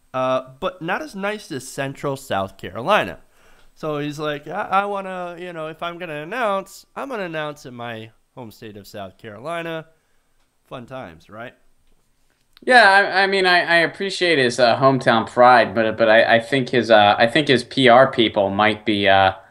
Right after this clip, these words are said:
Speaker 2: might be ba-, slamming their heads against the wall right about now. Like, like, "Hey,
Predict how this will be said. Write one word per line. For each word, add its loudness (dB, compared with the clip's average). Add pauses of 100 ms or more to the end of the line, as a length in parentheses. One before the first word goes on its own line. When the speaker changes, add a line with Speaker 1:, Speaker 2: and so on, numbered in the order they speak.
(340)
Speaker 2:
might 2
be 0
ba-, -2
slamming 2
their 2
heads 2
against -2
the -6
wall 6
right 6
about 4
now. 2
Like, 6
like, 6
"Hey, 2